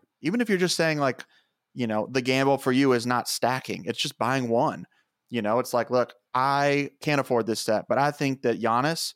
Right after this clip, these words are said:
is going to be holding that Finals M V P trophy at the end.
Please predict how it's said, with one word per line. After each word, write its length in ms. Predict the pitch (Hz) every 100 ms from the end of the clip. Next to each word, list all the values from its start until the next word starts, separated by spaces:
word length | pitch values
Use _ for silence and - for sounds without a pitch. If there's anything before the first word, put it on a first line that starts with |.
| - _
is 160 | - 120
going 340 | - 127 127
to 140 | 113 117
be 280 | 139 113 - _ -
holding 440 | 139 151 143 131
that 220 | 113 110 -
Finals 360 | 120 135 135 135
M 160 | 143 143
V 120 | 147
P 200 | 151 139
trophy 460 | - 135 123 131
at 240 | - 113 -
the 160 | 120
end. 340 | 95 120 139